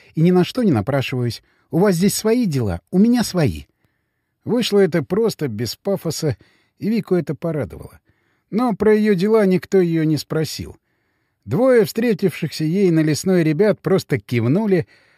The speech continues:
а третий старший вообще даже не показал, что услышал. «Ты дозвонился ей?» «Кому?» «А то я не знаю, кому».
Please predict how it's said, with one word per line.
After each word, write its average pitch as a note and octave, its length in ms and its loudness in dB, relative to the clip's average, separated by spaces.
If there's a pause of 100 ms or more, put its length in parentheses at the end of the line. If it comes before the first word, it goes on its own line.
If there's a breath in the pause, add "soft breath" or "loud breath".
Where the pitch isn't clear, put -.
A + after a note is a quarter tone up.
(140 soft breath)
а F#2 120 -8
третий G3 360 0
старший G3 440 0
вообще E3+ 420 0
даже A#2 300 0
не A#2+ 120 0
показал, C#3 540 0
что D3+ 280 -2
услышал. - 560 -6 (800)
«Ты A#2+ 360 2
дозвонился C3+ 680 2
ей?» F#2+ 340 -2 (420)
«Кому?» G3 500 2 (440)
«А G2+ 160 -2
то F3+ 160 2
я G3+ 120 4
не G3 120 4
знаю, D3+ 400 2
кому». G#2+ 460 0